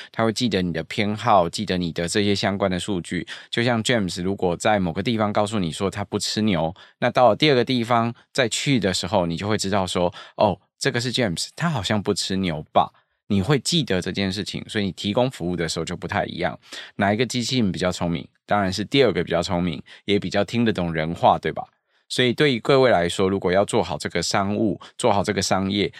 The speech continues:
有一点很重要的事情就是我到底可不可以做好这个服务这件事。大家可以想一下哦，第一种机器人如果在不同的场景、不同的服务，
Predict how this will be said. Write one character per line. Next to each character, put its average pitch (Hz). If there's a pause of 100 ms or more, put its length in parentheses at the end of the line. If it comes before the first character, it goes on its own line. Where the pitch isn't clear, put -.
(120)
有 92
一 117
点 123
很 90
重 131
要 113
的 92
事 104
情 92
就 98
是 104
我 85
到 180
底 98
可 90
不 -
可 95
以 95
做 101
好 -
这 101
个 82
服 85
务 85
这 85
件 82
事。 - (460)
大 185
家 190
可 165
以 143
想 82
一 85
下 98
哦， 71 (320)
第 196
一 190
种 135
机 117
器 127
人 92
如 101
果 101
在 110
不 127
同 92
的 95
场 95
景、 92
不 104
同 87
的 87
服 90
务， 160